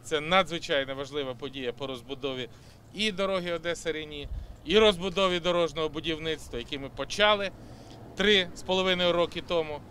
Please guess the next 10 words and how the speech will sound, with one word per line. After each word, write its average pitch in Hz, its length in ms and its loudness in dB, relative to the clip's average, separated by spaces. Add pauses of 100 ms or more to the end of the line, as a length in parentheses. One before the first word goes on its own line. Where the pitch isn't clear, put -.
(440)
Програма, 160 560 6
яка 139 380 0
сьогодні 143 580 -4 (140)
охопила 160 520 0
всю 220 300 -2
Україну, 190 600 -2 (360)
починаючи 151 720 -2
від 139 180 -8 (160)
дороги 143 560 0 (440)
Харків 147 440 2